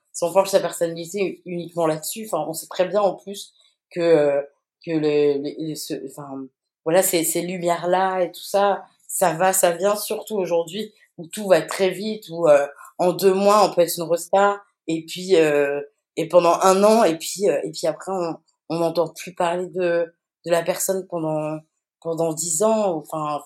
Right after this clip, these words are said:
voilà, ça va, ça peut aller très vite en montée et très vite en descente. Donc, je pense que vraiment, il faut se focaliser sur, euh, ce qu'on fait au quotidien, sur le jour.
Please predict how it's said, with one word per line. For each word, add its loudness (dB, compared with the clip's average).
voilà, 0
ça 0
va, -2
ça -2
peut 0
aller -4
très 2
vite -2
en 6
montée 0
et -2
très -2
vite -10
en 0
descente. -8
Donc, -8
je -18
pense -4
que -2
vraiment, 2
il 2
faut -10
se -6
focaliser -4
sur, -4
euh, 4
ce -14
qu'on -2
fait -6
au 0
quotidien, -8
sur -2
le 4
jour. -2